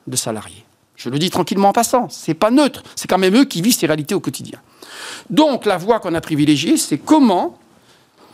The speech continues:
la négociation collective, le dialogue social, allait leur permettre d'acquérir ce minimum de droits et de protection, j'insiste lourdement, parce qu'aujourd'hui, le compte n'y est pas,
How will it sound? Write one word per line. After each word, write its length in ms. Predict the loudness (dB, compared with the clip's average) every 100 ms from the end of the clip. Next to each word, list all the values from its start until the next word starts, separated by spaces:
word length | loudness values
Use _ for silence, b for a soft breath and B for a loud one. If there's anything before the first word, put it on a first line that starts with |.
| _
la 120 | 0 2
négociation 520 | 2 0 -2 0 2
collective, 640 | 2 2 0 -4 -2 -2 -4 _ _ _ _ _ -2
le 160 | 0
dialogue 280 | 2 0 -2
social, 440 | -6 -8 -4 -4 -2
allait 160 | -2
leur 160 | 0 -2
permettre 260 | 0 0 0
d'acquérir 380 | -2 -2 -2
ce 120 | 0 4
minimum 600 | 6 6 6 6 4 0
de 100 | 0
droits 200 | 0 0
et 20 |
de 60 |
protection, 360 | 0 -4 -2 0
j'insiste 460 | 2 0 -2 -4 -2
lourdement, 360 | 2 4 2
parce 220 | 0 -6
qu'aujourd'hui, 460 | 0 2 2 2 0
le 100 | -2
compte 320 | -2 -2 0
n'y 80 | -2
est 60 | 0
pas, 320 | 0 -2